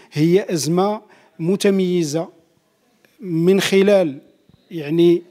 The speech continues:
آه، ال-، الأزمة الصحية في حد ذاتها، وم-، وكيف أثرت على العالم بأسره، كيف أثرت على التجارة الدولية،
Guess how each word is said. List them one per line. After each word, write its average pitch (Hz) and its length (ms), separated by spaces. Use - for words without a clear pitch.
آه، 156 560
ال-، 190 540
الأزمة 190 1000
الصحية 202 760
في - 120
حد 160 180
ذاتها، 190 460
وم-، 170 280
وكيف 175 420
أثرت 196 480
على 170 120
العالم 170 460
بأسره، 196 520
كيف - 200
أثرت 220 400
على 160 100
التجارة 175 440
الدولية، 180 540